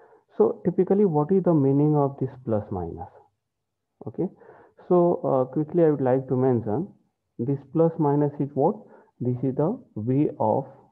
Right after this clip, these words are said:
measurement. Okay, and what is the arrow? Arrow, uh, like here we have seen arrow, here also we have seen arrow, here also in this circuit arrow has been marked. So this arrow is the way of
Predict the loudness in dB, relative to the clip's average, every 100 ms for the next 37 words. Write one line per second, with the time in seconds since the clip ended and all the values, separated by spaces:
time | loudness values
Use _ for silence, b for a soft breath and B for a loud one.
0 | -2 -2 0 -2 -4 -12 -20 _ _ _
1 | _ _ _ _ _ _ _ _ _ _
2 | _ _ _ _ _ -12 -10 -10 B B
3 | B B _ 2 4 4 2 2 2 2
4 | 4 4 2 -2 -20 _ -2 0 2 2
5 | -2 -10 _ -4 -4 -2 -2 0 0 0
6 | -2 -2 0 2 2 0 -6 -4 -2 2
7 | 2 0 -6 -6 -4 -4 -6 -2 -2 -2
8 | -4 -6 -8 -8 -4 -2 -4 -4 -6 -6
9 | B B B -2 0 0 0 -2 0 -2
10 | -2 -2 -2 -4 -2 -2 -2 -4 -8 _
11 | b b _ -4 0 -2 -2 0 2 4
12 | 4 2 0 0 2 2 2 -2